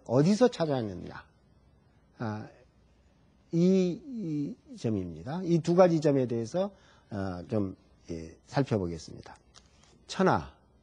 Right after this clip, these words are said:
그러니까 왕이라는 것은 이제 왕이 말하자면 자기가 주인이다.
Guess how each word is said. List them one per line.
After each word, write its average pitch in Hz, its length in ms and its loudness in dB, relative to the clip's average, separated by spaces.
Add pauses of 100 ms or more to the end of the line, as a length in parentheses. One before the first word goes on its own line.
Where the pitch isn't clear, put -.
(600)
그러니까 120 420 2 (140)
왕이라는 156 640 6
것은 190 340 -2 (1160)
이제 127 420 6 (220)
왕이 139 640 6
말하자면 139 340 4
자기가 151 320 2
주인이다. 139 720 2